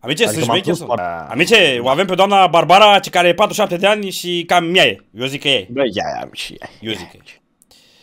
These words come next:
Speaker 1: Ea este
Speaker 2: Betty Humper.
Speaker 1: Betty Humper, are treizeci și opt și vorbește cu animalele. Treci mai departe, sigur.
Speaker 2: Bă, o cheamă Betty Humper, trebuia să-i zici că e suspicioasă. Mia Jones, treizeci și doi de ani,
Speaker 1: Arătați,
Speaker 2: fără
Speaker 1: ce e
Speaker 2: cu
Speaker 1: drept.
Speaker 2: capul.
Speaker 1: Doamnă!
Speaker 2: Da, suspicios.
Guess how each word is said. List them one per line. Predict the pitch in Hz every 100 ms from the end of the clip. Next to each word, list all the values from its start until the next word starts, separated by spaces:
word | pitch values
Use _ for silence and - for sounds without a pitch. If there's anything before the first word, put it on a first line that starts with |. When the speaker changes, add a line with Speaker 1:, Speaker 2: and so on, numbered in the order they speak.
| _ -
Speaker 1:
Ea | 175
este | 226 214
Speaker 2:
Betty | 226 214 202 196 190 185
Humper. | 175 165 147
Speaker 1:
Betty | 196 220 196 175 160 139
Humper, | 190 254 262 240 214 190
are | 185
treizeci | 180 202
și | 240
opt | 190
și |
vorbește | 190 208 208
cu | 196
animalele. | 190 175 110
Treci | 101 110
mai | 127
departe, | 147 165 -
sigur. | 110 113 127
Speaker 2:
Bă, | 117
o |
cheamă | 110 143 131 127 123
Betty | 117 120 127 127
Humper, | 131 104
trebuia | 92 104
să-i | 101 110
zici | 104
că | -
e | 107
suspicioasă. | 113 - 104 104 - _ _ _ _ _ _ _
Mia | 107 120 117
Jones, | 113 160 165 - -
treizeci | 127 143 160 123
și |
doi | 127 190 160
de |
ani, | 151
Speaker 1:
Arătați, | 175 170 233 247
Speaker 2:
fără | 208
Speaker 1:
ce | 185 175 180
e |
Speaker 2:
cu | 175
Speaker 1:
drept. | 196 220 - - -
Speaker 2:
capul. | - 85 92
Speaker 1:
Doamnă! | 147 220 220
Speaker 2:
Da, | 147 110 104 - _ 123
suspicios. | - 190 131 95 -